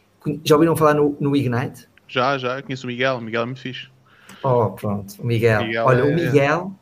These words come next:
Speaker 1: o Miguel, o Miguel foi das primeiras pessoas, quando eu decidi criar o Swanky,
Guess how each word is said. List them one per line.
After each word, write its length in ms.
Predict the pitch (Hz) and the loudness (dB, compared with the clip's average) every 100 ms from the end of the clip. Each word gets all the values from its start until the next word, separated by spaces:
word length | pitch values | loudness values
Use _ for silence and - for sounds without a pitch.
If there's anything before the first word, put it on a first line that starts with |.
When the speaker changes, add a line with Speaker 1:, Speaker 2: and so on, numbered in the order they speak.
| - | -6
Speaker 1:
o 140 | 147 | -2
Miguel, 640 | 160 156 127 127 135 165 - | 0 0 2 0 -2 -6 -10
o 100 | - | -4
Miguel 600 | 127 131 113 117 123 139 165 - _ _ _ _ _ | -2 -2 0 2 0 -2 -8 -18 _ _ _ _ _
foi 400 | - 156 131 123 | 0 2 2 0
das 280 | 120 135 | 0 0
primeiras 420 | - 139 151 170 165 | 0 0 0 0 -4
pessoas, 380 | - 143 139 | -2 0 0
quando 180 | 131 139 | -2 -4
eu 80 | 139 | -2
decidi 400 | 139 - 131 151 | -4 -4 -4 -4
criar 320 | - 143 127 | -2 -2 0
o 60 | 127 | -2
Swanky, 500 | - 123 135 190 | -2 -2 -2 -4